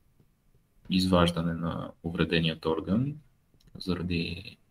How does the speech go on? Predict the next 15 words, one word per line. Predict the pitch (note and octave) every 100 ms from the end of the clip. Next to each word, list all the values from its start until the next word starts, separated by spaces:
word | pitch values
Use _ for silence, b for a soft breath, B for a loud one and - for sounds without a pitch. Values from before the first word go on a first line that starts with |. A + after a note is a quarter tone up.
| _ _ _ _ _ _ _ _ _ b b b _ _ _ _ -
повече | G#2 F#2+ -
кървене | - E2 G2 A#2+
може | A2+ A2 G#2+
да | G#2
има, | G#2 G2+ G2
има | F#2+ F2 E2+ F2 F2+ - _
там | D#2+
разрастване | E2 E2 E2 E2 - D#2+
на | D#2+ D#2+
колатерални | - E2 - - E2 E2+
съдове | - C#3 D3
и |
така | B2+ B2
нататък, | G2 F#2 F2+ E2
нали, | E2+ F2